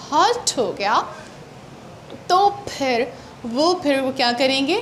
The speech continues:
van driver को बताएंगे, इसको solve करेंगे ना। अगर आप खुद से खामोश रहते तो, तो पता ही नहीं चलता उनको, और फिर आप, वो रोज़ आपको daily तंग करता और फिर आप daily sad रहते।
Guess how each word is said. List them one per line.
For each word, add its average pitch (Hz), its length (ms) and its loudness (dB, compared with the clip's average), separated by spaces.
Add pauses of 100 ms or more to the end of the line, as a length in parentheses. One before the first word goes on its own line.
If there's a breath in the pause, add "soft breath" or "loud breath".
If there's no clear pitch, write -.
(180)
van 208 640 0
driver 262 380 4
को 254 140 -4
बताएंगे, 214 480 0
इसको 208 200 -2
solve 240 460 2
करेंगे 359 420 4
ना। 330 100 2
अगर 320 260 0
आप 349 200 2
खुद - 140 0
से - 140 -2
खामोश 339 520 0
रहते 339 580 -2 (140)
तो, 254 140 6
तो 254 140 -2
पता 233 340 0
ही 339 240 6
नहीं 330 300 4
चलता 294 480 0
उनको, 254 500 0 (220 loud breath)
और 196 100 2
फिर 220 200 0
आप, 196 300 2
वो 202 80 -4
रोज़ 359 580 4
आपको 370 300 2
daily 302 340 2
तंग 311 220 0
करता 285 280 2
और 247 80 2
फिर 247 200 -4
आप 285 720 2
daily 330 540 4
sad 226 460 0
रहते। 175 320 -6